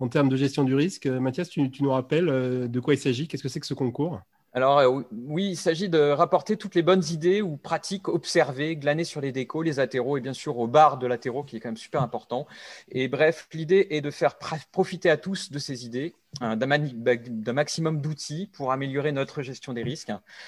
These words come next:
Speaker 2: Tout le monde peut soumettre une bip. Vous pouvez même, euh, cafeter une bip qui aurait été, euh,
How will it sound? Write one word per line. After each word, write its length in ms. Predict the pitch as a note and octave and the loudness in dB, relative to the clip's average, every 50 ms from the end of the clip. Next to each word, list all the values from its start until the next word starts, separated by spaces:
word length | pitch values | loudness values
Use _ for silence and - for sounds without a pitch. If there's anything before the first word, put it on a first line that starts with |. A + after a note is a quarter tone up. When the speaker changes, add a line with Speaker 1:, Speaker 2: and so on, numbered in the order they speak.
| - - - _ - | -20 -20 -20 _ -2
Speaker 2:
Tout 80 | - F3 | 2 4
le 80 | F#3 | 6
monde 200 | G3 G#3 G3+ G3+ | 6 6 6 4
peut 100 | F#3 E3+ | 4 2
soumettre 360 | E3 - D#3 D3 C#3+ - - | 2 0 -2 -4 -4 -4 -6
une 160 | B2+ A#2+ A#2+ A2+ | -8 -6 -6 -6
bip. 300 | B2 C#3+ F#3 G3 - - G2+ - - _ _ | -6 -6 -8 -8 -8 -10 -10 -10 -10 _ _
Vous 160 | - A2 C3 | -20 -18 -18
pouvez 320 | C3+ - C3+ A#2+ B2+ B2+ | -16 -16 -8 -2 -2 -2
même, 240 | B2 C3+ C3+ B2+ A#2 | 0 -2 -4 -4 -2
euh, 140 | G2+ G2 G#2 - _ _ _ _ | -4 -4 -6 -8 _ _ _ _
cafeter 640 | - F3 D#3 - - - - F3 F3 E3+ - - - | 2 2 2 2 0 -2 2 4 4 4 2 -2 -8
une 200 | - C3 B2 A#2+ | -8 -8 -6 -6
bip 260 | A2+ A2+ D#3+ F3 E3+ - | -4 -2 -2 -2 -2 -4
qui 160 | - - C3+ | -6 -2 0
aurait 200 | A#2+ A#2+ B2+ B2+ | 2 4 4 2
été, 280 | A#2+ - C3+ C#3 C3+ | 2 0 -4 -2 0
euh, 240 | B2 G#2 G2+ G2 G2+ | 0 0 0 0 -2